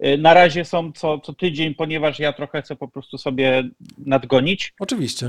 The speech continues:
Speaker 1: E, i że tak powiem, też pokarmić trochę algorytmy, że jednak te p-, odcinki się pojawiają.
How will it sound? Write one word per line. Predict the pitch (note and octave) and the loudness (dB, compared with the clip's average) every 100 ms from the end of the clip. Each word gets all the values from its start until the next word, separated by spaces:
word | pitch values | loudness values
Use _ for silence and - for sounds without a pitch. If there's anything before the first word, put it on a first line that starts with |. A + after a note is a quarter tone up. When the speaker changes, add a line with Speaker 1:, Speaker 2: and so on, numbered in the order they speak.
| A#2 | 2
Speaker 1:
E, | C3 C3 B2+ - - | 4 4 2 -4 -4
i | C#3 | 2
że | D3+ | 4
tak | D3 C3+ | 4 4
powiem, | - B2+ C#3 C3 | 2 4 4 4
też | B2+ C#3 | 2 -2
pokarmić | - C#3 D3 C#3 C#3+ | 0 2 4 4 0
trochę | - C#3 C#3 | 0 4 6
algorytmy, | C#3 C3 C#3 C3+ C#3 A#2+ | 6 6 4 4 0 0
że | B2+ | 4
jednak | B2+ A#2+ B2 - | 4 4 -2 -2
te | B2+ | -4
p-, | A2 - | -4 -6
odcinki | C3 B2 - B2+ A#2+ _ B2 A2+ | -4 -4 -6 -10 -12 _ -12 -8
się | B2 A#2+ A#2 A2+ A2+ - C3 - | 0 2 4 2 -2 -10 -18 4
pojawiają. | B2+ B2 B2 D#3 A3+ | 6 8 6 6 4